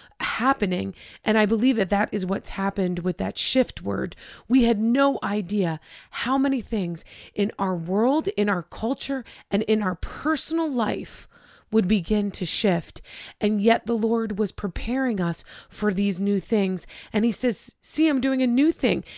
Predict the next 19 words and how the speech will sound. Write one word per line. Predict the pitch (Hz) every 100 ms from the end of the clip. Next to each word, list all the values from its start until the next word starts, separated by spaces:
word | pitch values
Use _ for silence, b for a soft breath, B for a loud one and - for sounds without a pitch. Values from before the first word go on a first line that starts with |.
| B
And | 247
then | 277
he | 302
goes | 285 269
on | 262
to | 262
say, | 247 262 233 B B -
"I'm | 220 226 220
making | 220 240 - 262 269 - -
a | 202
way | 180 170 202 214 233
in | 262 226
the | 208
wilderness | 180 196 202 185 180 196 - - b b b b -
and | 190
streams | - - 196 208 214 220 -
in | 208
the | 202
desert." | 175 170 160 165 180